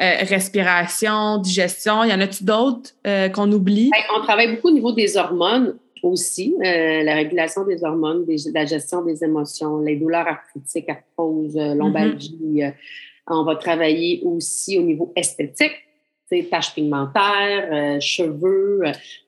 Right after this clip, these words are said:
Speaker 2: on a aussi la possibilité de travailler à l'interne avec nos huiles, donc on va travailler des suppléments de produits naturels et d'huiles essentielles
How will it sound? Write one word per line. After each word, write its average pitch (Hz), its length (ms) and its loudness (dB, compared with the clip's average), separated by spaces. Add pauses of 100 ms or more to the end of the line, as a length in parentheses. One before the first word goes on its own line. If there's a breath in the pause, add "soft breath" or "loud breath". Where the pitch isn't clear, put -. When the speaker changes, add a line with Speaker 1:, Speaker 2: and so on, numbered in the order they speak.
Speaker 2:
on 180 300 2
a 214 220 4
aussi 185 600 -4 (280)
la 175 120 2
possibilité 160 520 -4
de - 80 -20
travailler 160 360 0
à 185 40 2
l'interne 180 360 0
avec 156 220 -6
nos 156 140 -4
huiles, 190 260 -4
donc 165 180 -4
on 160 80 -4
va 160 320 -4
travailler 160 260 -4
des 160 120 -4
suppléments 165 640 -4 (440)
de 165 120 -2
produits 156 400 -4
naturels 160 500 -4
et 156 140 0
d'huiles 156 260 -2
essentielles 156 680 -4